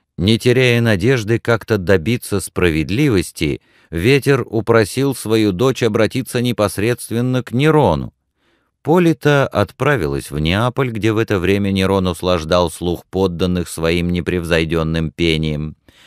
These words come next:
К Нерону ее не допустили, но она сумела дождаться его выхода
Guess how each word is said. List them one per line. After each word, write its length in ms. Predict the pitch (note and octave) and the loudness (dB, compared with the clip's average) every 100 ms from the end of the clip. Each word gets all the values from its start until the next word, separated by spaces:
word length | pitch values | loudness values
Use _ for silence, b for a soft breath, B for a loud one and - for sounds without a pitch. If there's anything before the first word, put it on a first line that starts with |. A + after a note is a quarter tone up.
| b b b | b b b
К 80 | - | -2
Нерону 640 | C3 D3+ F3+ F3 D#3+ D#3 | 2 4 4 4 4 4
ее 400 | A2 G#2+ A2+ B2 | 2 0 2 2
не 140 | D#3 D3+ | 0 -2
допустили, 840 | C3+ G#2 - - C#3+ C#3+ C3 A#2+ _ _ b b b - | -2 -4 -6 -8 -6 -4 -4 -6 _ _ b b b 0
но 260 | B2 B2 | 2 4
она 220 | B2+ C3+ | 2 0
сумела 460 | - A#2+ A#2+ A#2 G#2 | 0 0 2 2 2
дождаться 640 | F#2+ G2+ F#2 A#2+ A2+ - | 4 2 2 0 0 -2
его 280 | G2+ F#2 G2 | -2 0 0
выхода 540 | G#2+ C3+ - F#2 F2+ | 0 -2 -2 0 0